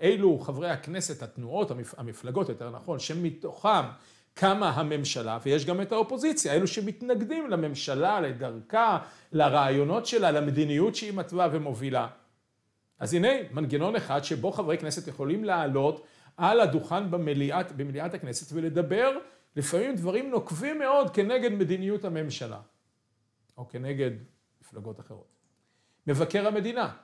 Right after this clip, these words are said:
בסמכותו לבדוק את פעילות משרדי הממשלה. מבקר המדינה זה סמכות מקצ-, זו סמכות מקצועית שבמשרדו פועלים אנשים רבים, שלכל אחד מהם יש מומחיות בתחום ידע מסוים,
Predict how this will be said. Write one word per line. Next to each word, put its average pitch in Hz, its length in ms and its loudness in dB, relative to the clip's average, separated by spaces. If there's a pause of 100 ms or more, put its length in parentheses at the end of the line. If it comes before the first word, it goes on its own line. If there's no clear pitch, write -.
(180)
בסמכותו 175 580 0
לבדוק 165 420 0
את 180 100 -6
פעילות 123 600 -8
משרדי 127 500 -8
הממשלה. 117 520 -4 (1800)
מבקר 139 320 -2
המדינה 165 560 0 (520)
זה 123 500 2 (300)
סמכות 202 760 -2 (340)
מקצ-, 156 420 -2
זו 131 140 -10
סמכות 170 420 -4
מקצועית 160 560 -6
שבמשרדו 143 1040 -2
פועלים 160 360 2
אנשים 220 580 -6
רבים, 220 460 2 (260)
שלכל 151 420 2
אחד 185 260 0
מהם 147 200 -4
יש 160 460 0
מומחיות 160 640 -2
בתחום 135 540 -2
ידע 139 340 4
מסוים, 127 640 0